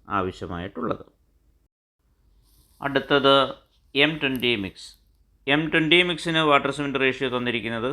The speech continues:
സീറോ പോയിന്റ് ഫൈവ് ഫൈവ് ആണ്. അതിനെ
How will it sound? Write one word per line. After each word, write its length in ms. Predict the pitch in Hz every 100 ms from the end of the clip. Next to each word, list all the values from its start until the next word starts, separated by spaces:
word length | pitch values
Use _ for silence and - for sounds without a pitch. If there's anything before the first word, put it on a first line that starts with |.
| -
സീറോ 240 | 117 120 120 -
പോയിന്റ് 360 | 110 104 104 101 -
ഫൈവ് 200 | 107 107 104
ഫൈവ് 180 | 117 110 110
ആണ്. 160 | 123 196 _ _ _ _ _ _ 113
അതിനെ 300 | 110 113 139